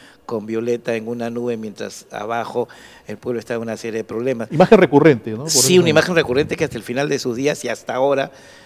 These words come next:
Speaker 1: eh, ya, ya fallecido, se le, se le recuerda. Si ese es el ánimo, le hacen muy mal ánimo de tratar de relacionar a Pedro Pablo Kuczynski con Belaúnde. Pero la diferencia es que Belaúnde era todo un político,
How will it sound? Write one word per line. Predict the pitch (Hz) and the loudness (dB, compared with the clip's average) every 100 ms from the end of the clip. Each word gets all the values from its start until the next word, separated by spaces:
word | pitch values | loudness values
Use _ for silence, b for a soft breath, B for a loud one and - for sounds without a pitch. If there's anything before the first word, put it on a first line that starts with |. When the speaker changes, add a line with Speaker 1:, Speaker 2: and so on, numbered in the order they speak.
| B - | B -14
Speaker 1:
eh, | 52 - - | -12 -10 -8
ya, | 113 113 | -8 -6
ya | 123 123 | -4 -4
fallecido, | 120 127 113 - 123 | -2 -2 -2 -4 -6
se | 123 110 | -6 -6
le, | 104 - | -8 -8
se | 113 | -10
le | 107 | -8
recuerda. | 104 117 156 135 - B B B | -8 0 2 2 -4 B B B
Si | - | 0
ese | 214 294 | 0 0
es | 262 | -2
el | 170 143 156 | -2 0 2
ánimo, | 175 147 147 165 175 b b b | 2 0 -6 -8 -8 b b b
le | 156 | -2
hacen | 190 170 147 | -2 -4 -6
muy | 175 | -6
mal | 175 175 156 | -4 -4 -2
ánimo | 180 208 143 127 | -2 -4 -8 -10
de | |
tratar | 117 123 151 156 | -10 -8 -6 -6
de | |
relacionar | 147 123 - 127 139 147 B B B | -6 -8 -8 -6 -4 -6 B B B
a | - | -8
Pedro | - 113 110 | -2 -2 0
Pablo | 131 131 127 - - - | 2 2 2 0 -4 -8
Kuczynski | - - 135 123 131 | -10 -10 -8 -8 -8
con | 117 - 98 | -10 -12 -10
Belaúnde. | 95 101 165 147 98 87 B B B B | -8 -6 -4 -6 -8 -12 B B B B
Pero | 143 | 4
la | 139 | 6
diferencia | 139 139 180 208 | 4 0 -2 -2
es | |
que | 170 | -2
Belaúnde | 139 123 147 160 143 | -2 -2 -4 -2 -2
era | 151 | -2
todo | - 147 156 | -2 -2 -2
un | 147 | -2
político, | 120 120 175 - 131 - 160 | -4 -2 -2 -2 -6 -4 -6